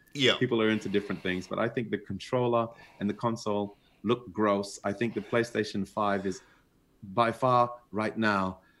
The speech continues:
Speaker 2: the next gen best looking thing at the moment with all these games. With this current reveal, I
Speaker 1: Mm.
Speaker 2: think they stand the strongest, and Xbox has a lot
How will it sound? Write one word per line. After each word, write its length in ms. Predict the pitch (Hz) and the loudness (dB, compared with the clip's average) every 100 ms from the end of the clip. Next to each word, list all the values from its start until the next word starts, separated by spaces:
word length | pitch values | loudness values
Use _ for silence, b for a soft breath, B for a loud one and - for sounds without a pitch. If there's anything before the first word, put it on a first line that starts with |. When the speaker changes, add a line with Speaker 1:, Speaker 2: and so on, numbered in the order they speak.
| b | b
Speaker 2:
the 80 | 104 | 0
next 320 | 110 110 - | 2 0 -4
gen 380 | - 107 101 95 _ - | 0 2 2 -2 _ -16
best 440 | 87 117 107 - | -2 2 2 0
looking 320 | 113 107 113 95 | 0 2 2 0
thing 260 | - 107 | 0 0
at 100 | 104 | 0
the 60 | 101 | 0
moment 260 | 98 98 95 | 0 0 0
with 100 | 98 | 0
all 140 | 98 | 0
these 220 | 95 85 | 0 -2
games. 500 | - 98 104 127 131 | 0 2 2 0 -2
With 140 | 95 78 | -4 -2
this 160 | 107 | -2
current 260 | - 107 110 | -2 -2 0
reveal, 520 | 104 101 107 120 135 | -2 0 2 2 2
I 60 | 104 | -2
Speaker 1:
Mm. 60 | 117 | -4
Speaker 2:
think 140 | 104 | -4
they 100 | 98 | -4
stand 300 | 95 - 104 | -4 -2 0
the 40 | 98 | 0
strongest, 480 | - 107 107 107 - | -2 0 0 -2 -6
and 100 | - | -8
Xbox 420 | 101 - 101 - | -8 -6 -6 -6
has 120 | 90 | -8
a 40 | 90 | -2
lot 340 | 95 107 - | -2 -2 -6